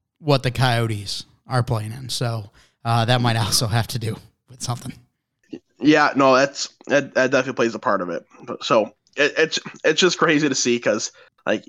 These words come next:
Speaker 2: he, he, he really would, um, be on an N H L roster, like, easily ev-, like, everywhere. So next year, just, you know, be on the lookout for, uh, Logan Cooley, Heis-, Heisman. Jeez, that'd be, that'd be a hell of a feat. Um, uh, Logan Cooley, Hobey Baker watch, 'cause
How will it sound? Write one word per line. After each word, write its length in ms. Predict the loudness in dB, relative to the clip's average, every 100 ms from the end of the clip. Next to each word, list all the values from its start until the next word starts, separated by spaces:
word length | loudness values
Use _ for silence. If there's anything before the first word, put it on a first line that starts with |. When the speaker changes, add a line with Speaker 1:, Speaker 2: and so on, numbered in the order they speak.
| -10
Speaker 2:
he, 120 | -10 -6
he, 280 | 2 2 2
he 180 | 2
really 220 | 4 6 6
would, 360 | 4 2 0
um, 260 | -2 -2 -2
be 120 | 0
on 120 | 0
an 120 | 0 -2
N 120 | -4
H 100 | -2
L 60 |
roster, 460 | 0 0 -2 -6 -6 -10
like, 180 | -10 -12 _ -8
easily 320 | -6 -4 -2
ev-, 120 | -4 -2
like, 100 | -2
everywhere. 400 | 0 0 0 -2 -8 -20 -14
So 180 | 0 2
next 280 | 4 2 4
year, 120 | 4
just, 200 | 2 -8 _ -2
you 100 | 0
know, 100 | 2
be 200 | 4 4
on 80 | 4
the 60 |
lookout 320 | 4 4 0
for, 320 | 2 2 4 4
uh, 280 | 2 -2 -6 -2
Logan 280 | 2 2
Cooley, 280 | 2 2 2
Heis-, 260 | 2 0 -2
Heisman. 640 | -6 -6 -2 -4 -4 -10
Jeez, 240 | -6 -6 -4
that'd 160 | -4
be, 160 | -4 -6 -10 _
that'd 120 | -8
be 100 | -4
a 40 | -2
hell 140 | -2
of 60 | -4
a 40 |
feat. 280 | -4 -4 0
Um, 280 | 0 0 -4 -14 -20 _ _ _ _ -14 -10 -2 2
uh, 280 | 2 2 0
Logan 260 | 2 2 4
Cooley, 220 | 4 6
Hobey 220 | 6 2
Baker 280 | 2 0 0
watch, 280 | 0 -2 -2
'cause 360 | -2 -2 -6